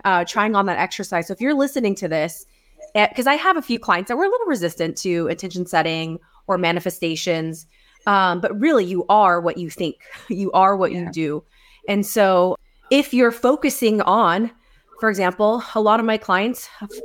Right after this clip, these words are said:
Speaker 1: focus, um, their, one of their intentions is fun. Like, let's just have more fun <laughs> in your day. Um, that way they're not obsessed about being stressed or, um, fearful. If they're focusing on fun and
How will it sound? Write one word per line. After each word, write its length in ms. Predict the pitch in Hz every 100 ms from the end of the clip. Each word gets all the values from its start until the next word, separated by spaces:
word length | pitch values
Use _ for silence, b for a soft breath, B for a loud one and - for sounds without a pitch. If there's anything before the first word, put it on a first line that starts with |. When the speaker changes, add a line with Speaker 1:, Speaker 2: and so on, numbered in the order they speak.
| -
Speaker 1:
focus, 380 | 220 226 208 -
um, 380 | 180 170 160 165 _ - - - - -
their, 340 | 185 240 262 208
one 160 | 233 262
of 40 |
their 100 | 226
intentions 560 | 214 208 202 208 233 -
is 160 | 220
fun. 500 | - 247 285 143 - 185
Like, 300 | - 180 -
let's 140 | - -
just 140 | 403
have 200 | - 269
more 220 | 285 277
fun 300 | - 226 302
<laughs> 80 | 254 226
in 80 |
your 200 | 220 233
day. 500 | 190 180 220 196 - - B B B B
Um, 500 | 233 226 190 170 156 - _ _ -
that 220 | 233 262
way 140 | 254
they're 180 | 233 240
not 260 | 202 240 - 190
obsessed 460 | 185 - 233 -
about 220 | 190 190
being 180 | 208 190
stressed 680 | 175 - 233 226 202 - - -
or, 440 | 190 180 175 175 _ _ _ _ -
um, 540 | 190 180 175 170 165 -
fearful. 580 | 240 349 311 185 170 214
If 100 | 240
they're 120 | 214
focusing 500 | 202 233 254 277 233
on 140 | 202 202
fun 320 | - 220 190
and 240 | 165 160